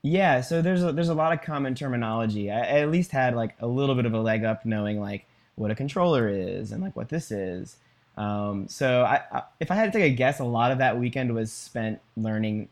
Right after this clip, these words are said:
learning exactly what you described, sort of, like, the specific terminology to Rails.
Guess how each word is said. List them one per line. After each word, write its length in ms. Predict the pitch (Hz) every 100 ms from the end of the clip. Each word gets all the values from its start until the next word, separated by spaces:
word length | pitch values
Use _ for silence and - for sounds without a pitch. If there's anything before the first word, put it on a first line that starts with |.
| -
learning 280 | 127 139 143
exactly 420 | 127 120 113 113
what 120 | 110
you 60 | 107
described, 500 | 101 - 104 90 85
sort 160 | 117 110
of, 40 |
like, 140 | 107
the 80 | 113
specific 500 | 110 120 120 117 110
terminology 580 | - 110 101 98 98 92
to 80 | 73
Rails. 380 | 69 60 55